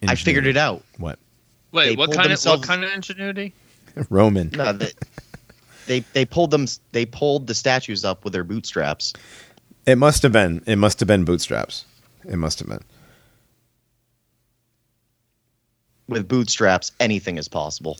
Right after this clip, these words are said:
Speaker 2: Dude, just the amount of, the amount of bootstraps,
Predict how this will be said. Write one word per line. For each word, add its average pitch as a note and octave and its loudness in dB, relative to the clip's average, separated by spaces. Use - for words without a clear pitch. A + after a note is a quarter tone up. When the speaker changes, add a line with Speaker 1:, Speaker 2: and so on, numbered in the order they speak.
Speaker 2:
Dude, A2+ 0
just C#3 0
the E3 2
amount C#3+ 4
of, A2+ 0
the B2 2
amount C3+ 4
of A#2+ 2
bootstraps, G2+ 2